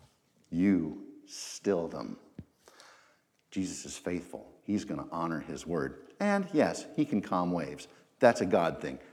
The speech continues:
God does that kind of stuff. So let's, so how should we respond to Jesus? Let's trust him.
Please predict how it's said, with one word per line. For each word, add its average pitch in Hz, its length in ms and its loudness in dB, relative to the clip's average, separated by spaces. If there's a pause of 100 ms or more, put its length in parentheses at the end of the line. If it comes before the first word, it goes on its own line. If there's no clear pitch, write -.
(140)
God 76 320 4
does - 200 -10
that - 180 -10
kind - 180 -8
of - 60 -12
stuff. - 380 -10 (1600)
So 123 420 8 (380)
let's, 160 680 8
so 147 200 4
how 190 260 8
should 208 220 6
we 202 80 6
respond 185 600 2 (220)
to 175 100 0
Jesus? 185 540 2 (1120)
Let's 143 240 -2
trust - 380 -2
him. 71 260 -4